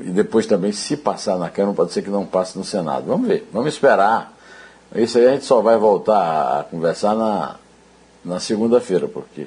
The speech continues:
ainda tá pro-, prevista a votação pra hoje. Votação sem passar por comissão. É, e, e, e...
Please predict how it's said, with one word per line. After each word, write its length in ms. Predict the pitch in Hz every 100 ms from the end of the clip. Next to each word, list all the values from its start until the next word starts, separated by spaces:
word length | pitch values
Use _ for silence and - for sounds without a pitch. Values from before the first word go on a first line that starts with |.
| - - - - -
ainda 240 | 87 87
tá 120 | 87 101
pro-, 240 | 107 101
prevista 520 | - 87 90 95 95
a 40 | 92
votação 560 | 95 - 87 - 101
pra 180 | 101 120
hoje. 460 | 104 92 78 - 69
Votação 440 | 85 87 82 92
sem 140 | 85 85
passar 320 | 78 - 82
por 160 | -
comissão. 1040 | 67 71 60 - 85 95 98 92 85 71 64 - _ - - - - -
É, 760 | 78 78 73 67 55 - - - - - - - - - - - _ - - - _ _ -
e, 100 | 90
e, 480 | 104 - 101 101 95
e... 960 | 95 101 110 120 117 98 82 71 64